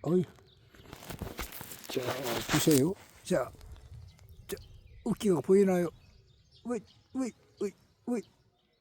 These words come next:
하나, 둘, 셋. 어이. 뭐야? 어이, 아이고. 보세요. 아이고. 이거 오 초 만에 나오네.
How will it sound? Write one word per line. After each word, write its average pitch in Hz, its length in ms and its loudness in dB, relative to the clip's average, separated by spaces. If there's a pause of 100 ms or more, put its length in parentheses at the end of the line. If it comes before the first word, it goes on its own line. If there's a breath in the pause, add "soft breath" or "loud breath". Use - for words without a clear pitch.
하나, 147 720 -2
둘, 151 760 2
셋. - 580 2 (760)
어이. - 160 -2 (1160)
뭐야? 180 240 -4 (2750 loud breath)
어이, 226 160 10 (300)
아이고. - 300 -2 (1040 loud breath)
보세요. - 260 -10 (840 loud breath)
아이고. 156 280 4 (1040 loud breath)
이거 180 160 0 (220)
오 180 140 4
초 - 180 0
만에 175 220 4
나오네. 147 300 0